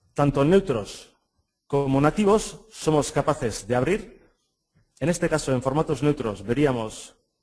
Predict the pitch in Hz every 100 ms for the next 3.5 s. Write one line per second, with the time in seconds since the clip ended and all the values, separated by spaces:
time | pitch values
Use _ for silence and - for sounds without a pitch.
0 | _ - 127 131 170 156 127 - _ _
1 | _ _ - 123 - 147 143 - _ _
2 | _ _ _ _ _ _ - 156 147 143
3 | 131 120 - _ _